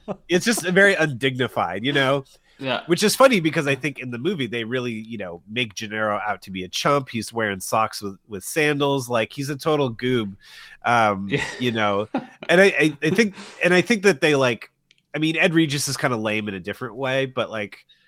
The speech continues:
Speaker 2: um, you know, but yeah,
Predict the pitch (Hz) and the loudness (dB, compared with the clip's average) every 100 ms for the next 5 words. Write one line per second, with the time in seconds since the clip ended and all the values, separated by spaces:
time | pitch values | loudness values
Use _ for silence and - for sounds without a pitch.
0 | _ _ 104 104 90 82 73 _ _ _ | _ _ -4 -2 -4 -8 -20 _ _ _
1 | _ _ _ - 120 92 82 87 107 85 | _ _ _ -12 -8 -8 -10 -4 -4 -4
2 | - _ _ _ _ _ - 117 104 85 | -10 _ _ _ _ _ -8 -4 -2 -2
3 | 80 | -6